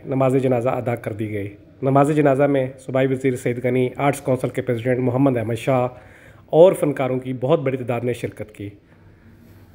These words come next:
इस मौके पर जो है, एक बहुत बड़ी तादाद जो मौजूद थी, उन्होंने इजहार ख्याल करते हुए कहा कि इस्माइल तारा ने हमेशा जो है, वो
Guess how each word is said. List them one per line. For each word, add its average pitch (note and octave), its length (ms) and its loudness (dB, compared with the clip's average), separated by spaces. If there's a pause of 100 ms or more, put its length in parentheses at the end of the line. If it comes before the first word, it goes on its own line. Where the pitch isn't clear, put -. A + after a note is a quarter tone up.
(760)
इस F3+ 200 2
मौके E3+ 240 6
पर D#3+ 260 0 (640)
जो C#3 280 0
है, C3+ 180 2 (720)
एक D3+ 220 -8
बहुत E3 300 6
बड़ी D3+ 160 0
तादाद C3+ 260 -4
जो C3 200 -4
मौजूद C3+ 280 -6
थी, B2 160 -8 (200)
उन्होंने D3+ 300 4 (160)
इजहार C#3 300 2
ख्याल C#3+ 220 2
करते C3+ 260 -2
हुए C3 140 2
कहा B2+ 260 0
कि C3+ 100 -2
इस्माइल C#3+ 280 0
तारा C3 240 2
ने C3 140 2
हमेशा - 960 0 (1300)
जो C3 180 4
है, C3 200 4
वो C3+ 220 2